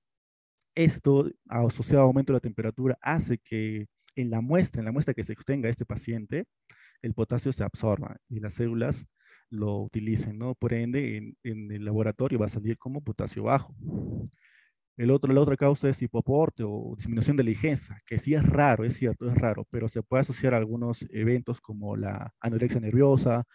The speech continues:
el alcoholismo crónico, o en pacientes que estén recibiendo N P T, ¿no? Nutrición parenteral, ¿no? Que no tengan disponibilidad de la vía enteral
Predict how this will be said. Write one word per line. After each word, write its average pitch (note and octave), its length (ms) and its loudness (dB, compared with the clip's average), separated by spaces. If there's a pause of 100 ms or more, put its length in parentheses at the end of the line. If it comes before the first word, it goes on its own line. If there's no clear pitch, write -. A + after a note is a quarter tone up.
(280)
el A2+ 80 -8
alcoholismo A2+ 380 -6
crónico, C3 600 2 (300)
o B2+ 60 -2
en A#2 60 0
pacientes B2+ 480 -2
que A#2 100 -10
estén B2 200 -4
recibiendo A2+ 400 -2
N G#2+ 140 -4
P G#2 140 -8
T, C#3+ 220 0
¿no? G#2+ 100 -8
Nutrición G#2+ 320 -4
parenteral, G#2+ 580 0
¿no? G#2+ 120 -16
Que - 120 -14
no G#2+ 100 -8
tengan A#2 360 -6
disponibilidad G#2+ 560 -4 (440)
de G#2 180 -10
la G2+ 80 -4
vía A2 120 0
enteral A#2 420 0